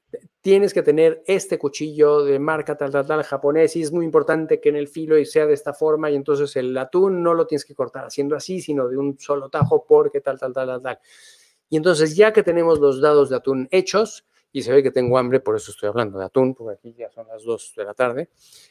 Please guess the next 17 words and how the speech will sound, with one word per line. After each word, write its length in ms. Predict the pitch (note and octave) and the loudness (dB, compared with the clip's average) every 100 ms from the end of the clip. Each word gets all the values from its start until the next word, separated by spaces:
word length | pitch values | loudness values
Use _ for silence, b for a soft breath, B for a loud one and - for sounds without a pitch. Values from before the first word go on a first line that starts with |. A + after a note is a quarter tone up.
| b _ | b _
em, 480 | C3 B2 B2 B2 A#2 _ _ _ _ _ _ _ _ _ | -6 -4 -4 -8 -12 _ _ _ _ _ _ _ _ _
vamos 560 | - C3+ D#3 D#3+ E3 - _ | -12 -2 0 2 0 -4 _
a 240 | C3+ C#3+ | -6 -2
preparar 560 | C3 B2 A#2 C#3+ D3+ - | -2 -2 0 0 0 -2
el 140 | B2+ | -6
arroz. 280 | B2 C3+ A#2+ - | 0 0 0 2
Ahora, 300 | D3 A2 - | 2 2 -8
si 180 | - B2+ | -16 0
quieres 280 | D3+ D#3 | 8 10
ver 280 | C#3+ C#3 - _ | 10 6 2 _
cómo 260 | D3 C#3 | 6 6
hacer 200 | B2 B2+ | 2 0
sushi, 420 | - D#3+ - E3+ F3 | 0 -2 -2 -6 -4
tengo 280 | - B2+ B2+ | -2 0 0
este 220 | A#2 A#2+ | -2 -6
mini 220 | B2+ C3 | -4 -4
curso 560 | C3+ E3 D#3 F#3+ G#3 - | 0 0 2 2 0 -8